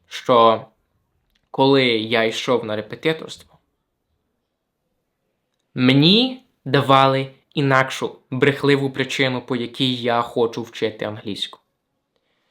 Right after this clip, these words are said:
Багато людей, багато, дуже багато людей, які дуже сильно зацікавлені вчити англійську,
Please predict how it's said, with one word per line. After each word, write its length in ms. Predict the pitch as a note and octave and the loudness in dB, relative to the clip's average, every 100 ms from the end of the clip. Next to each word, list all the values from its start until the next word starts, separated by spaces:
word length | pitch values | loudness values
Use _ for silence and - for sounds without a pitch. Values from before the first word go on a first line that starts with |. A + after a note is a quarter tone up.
| _ _ _ - | _ _ _ -4
Багато 640 | C3 D3+ E3 G3 G3 G3 | 2 6 6 6 4 4
людей, 260 | F3 C#3 B2 | 2 2 0
багато, 520 | B2 D3+ E3+ D#3+ B2 | 0 2 4 2 -2
дуже 320 | B2+ D3+ D3+ | -6 -2 -2
багато 320 | D3+ D3+ D3+ | 0 0 0
людей, 320 | D3 C3+ C#3+ C#3 | -4 2 2 2
які 260 | C3+ D3 | 0 0
дуже 220 | C3+ C#3 | 2 2
сильно 240 | C#3 C#3+ C#3 | 2 0 -2
зацікавлені 640 | B2+ - C3+ C3+ C3 B2+ | -4 -10 -4 -4 -4 -6
вчити 280 | B2 C3+ B2 | -8 -8 -10
англійську, 580 | A2 C3 F#3+ - A#3 | -10 -6 -6 -4 -8